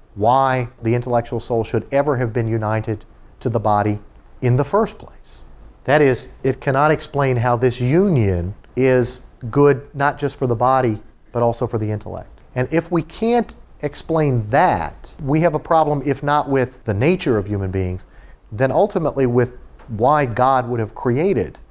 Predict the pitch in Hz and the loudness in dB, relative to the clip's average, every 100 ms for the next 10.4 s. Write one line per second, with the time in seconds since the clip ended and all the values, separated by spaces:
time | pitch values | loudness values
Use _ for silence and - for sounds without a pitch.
0 | - 127 123 117 113 - 120 123 131 127 | -2 2 2 2 0 0 2 4 2 0
1 | 139 131 135 131 127 - 214 220 139 110 | -2 2 2 0 -6 2 2 2 -2 0
2 | 107 110 110 110 127 110 110 107 101 - | -2 -2 -4 -4 -2 0 2 0 -4 -12
3 | - - - 147 135 117 120 120 117 - | -20 -6 -4 2 2 4 2 2 0 0
4 | 110 - 107 - 92 - - - 123 - | -4 -2 -4 -4 -16 -16 -16 -4 -4 -2
5 | 107 110 92 92 90 92 110 - - - | -6 -4 -6 -6 -6 -8 -12 -20 -20 -14
6 | - 147 - 160 196 151 - 117 - 104 | -4 -4 0 2 4 2 0 -4 -2 -6
7 | 104 98 98 98 95 120 143 131 98 90 | -4 -4 -2 -4 -2 0 2 2 -2 -8
8 | 95 95 113 - 113 110 - - - 110 | -6 -6 -8 -4 -2 -2 -4 -16 -8 -6
9 | 107 - 101 98 101 98 117 110 - 143 | -4 -4 -4 0 -2 -2 -4 -6 0 2
10 | 135 127 120 | 4 4 2